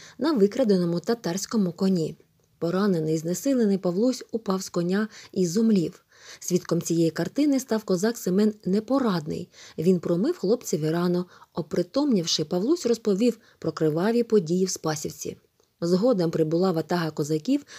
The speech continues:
на чолі з Остапом Тріскою. Серед них був і Петро Судак, брат Павлуся. Брати зраділи несподіваній зустрічі.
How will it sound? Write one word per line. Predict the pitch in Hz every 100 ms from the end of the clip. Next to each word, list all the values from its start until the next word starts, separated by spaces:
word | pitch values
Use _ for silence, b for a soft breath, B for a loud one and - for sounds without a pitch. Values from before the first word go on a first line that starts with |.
| B
на | 247
чолі | 359 240 226
з | 202
Остапом | 180 - 196 202 202
Тріскою. | 262 311 - 160 147 - b b b
Серед | - 160 151
них | 190 320 180
був | 208 208 -
і |
Петро | 190 180 180 208 226
Судак, | - 240 185 151 - B B B
брат | 202 214
Павлуся. | 220 302 247 160 - - _ _ _ -
Брати | 180 208 359
зраділи | 226 185 160 240 180 156 -
несподіваній | 277 320 180 151 170 208 214 180
зустрічі. | 165 170 156 151 -